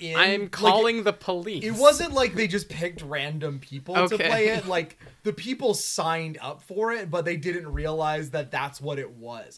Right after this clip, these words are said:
Speaker 1: And
Speaker 2: Oh.
Speaker 1: actually, I think, um, they actually, one person actually did call the police.
Speaker 2: Mm-hmm.
Speaker 1: Um, so there is, like, an investigation. Th-, there was an investigation done into it 'cause they were like,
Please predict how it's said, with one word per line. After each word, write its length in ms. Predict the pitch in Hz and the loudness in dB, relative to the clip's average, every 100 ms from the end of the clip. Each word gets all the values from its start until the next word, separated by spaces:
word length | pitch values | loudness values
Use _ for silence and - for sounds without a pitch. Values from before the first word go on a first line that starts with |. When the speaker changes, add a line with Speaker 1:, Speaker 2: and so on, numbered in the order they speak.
| - | -10
Speaker 1:
And 260 | 151 147 202 | -4 2 6
Speaker 2:
Oh. 40 | 262 | 6
Speaker 1:
actually, 320 | 277 349 262 | 4 0 0
I 120 | 208 | 0
think, 340 | 208 247 254 - _ _ _ 196 | -2 -8 -10 -20 _ _ _ -4
um, 320 | 190 175 151 | -4 -4 -6
they 220 | 160 208 | 2 4
actually, 380 | 214 220 277 226 | 4 -2 -6 -4
one 240 | 165 220 | 2 2
person 280 | 240 285 269 | 2 -4 -2
actually 320 | 226 175 208 | -2 -2 -2
did 300 | 151 151 170 | -2 -4 -6
call 220 | 170 143 127 | -6 -8 -10
the 80 | |
police. 440 | 120 107 101 - - | -14 -20 -20 -18 -10
Speaker 2:
Mm-hmm. 880 | 185 147 180 202 _ - _ _ 185 | -10 -10 -14 -18 _ -20 _ _ 0
Speaker 1:
Um, 220 | 180 170 | 0 0
so 180 | 139 190 | 0 2
there 160 | 196 | 2
is, 340 | 202 175 202 175 | 2 2 0 0
like, 340 | 170 160 156 | -2 -2 -4
an 80 | 170 | -6
investigation. 1300 | 170 147 147 143 170 143 127 143 - 127 107 98 98 - 147 | -6 -6 -6 -6 -8 -8 -6 -8 -8 -10 -10 -16 -18 -12 -8
Th-, 160 | 151 | -4
there 140 | 170 165 | -4 -2
was 220 | 185 185 | 0 0
an 80 | 185 | 0
investigation 720 | 156 156 160 139 147 - 143 | -2 -4 -6 -8 -6 -6 -6
done 180 | 135 127 | -8 -8
into 280 | 127 131 120 | -10 -14 -14
it 160 | 120 135 | -14 -14
'cause 120 | 135 | -10
they 100 | 147 | -6
were 100 | 147 | -6
like, 220 | 139 | -6